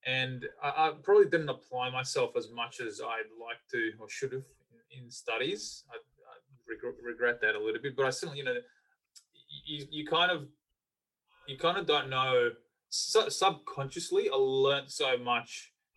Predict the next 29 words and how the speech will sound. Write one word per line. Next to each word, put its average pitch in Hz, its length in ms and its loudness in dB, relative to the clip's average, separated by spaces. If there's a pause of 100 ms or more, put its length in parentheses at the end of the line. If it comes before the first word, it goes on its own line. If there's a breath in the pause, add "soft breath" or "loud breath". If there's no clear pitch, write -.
(160)
and 120 360 -2
engraved, 120 680 0 (200)
you - 80 -16
know, 120 60 -12
my 123 100 -4
communication 127 680 -2
skills 113 340 -6
went 113 160 -10
up - 140 -12 (120)
tenfold. 113 520 -6 (440)
Just 135 180 -6
my 117 100 -4
general 117 460 -2
confidence 120 580 -10
went 117 120 -14
up 110 200 -14
tenfold. 120 360 -4
And 123 100 -2
you 143 60 2
don't 175 200 4
know 127 220 4
at 139 100 0
the 139 60 -6
time 123 460 -4
when 123 140 -10
you're 113 140 -14
going 123 220 0
through 147 180 -10
this. - 320 -2